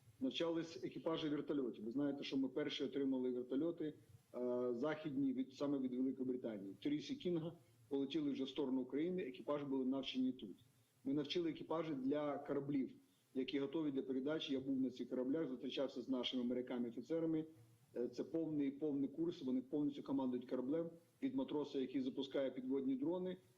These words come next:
закінчуючи капітаном цього корабля. Е, ми так само готуємо зараз, е, людей, які будуть залучені до проведення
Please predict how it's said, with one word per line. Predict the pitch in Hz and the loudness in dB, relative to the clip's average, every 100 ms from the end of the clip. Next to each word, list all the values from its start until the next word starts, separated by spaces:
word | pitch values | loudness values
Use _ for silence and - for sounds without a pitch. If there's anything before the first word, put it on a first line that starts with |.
| - | -8
закінчуючи | 127 151 131 | -2 -2 -2
капітаном | 123 120 135 139 127 | -6 -2 0 2 2
цього | 135 127 | 2 0
корабля. | 131 120 117 98 - - _ - - _ - | 0 0 0 -4 -8 -20 _ -20 -20 _ -2
Е, | 123 | 0
ми | 160 | 2
так | 170 - | 0 -2
само | 175 160 | -2 0
готуємо | 160 165 160 151 | 0 0 2 2
зараз, | 139 147 139 139 - - | 2 2 0 -2 -10 -4
е, | 135 135 131 | 0 2 2
людей, | 139 139 151 | 2 2 2
які | 139 - - | 2 0 0
будуть | 143 139 | 2 2
залучені | 135 139 135 - 131 127 123 | 2 0 0 2 2 4 2
до | 123 135 127 127 120 - - - - | 0 0 2 0 0 -6 -14 -16 -4
проведення | 147 143 135 135 131 | 0 2 2 2 2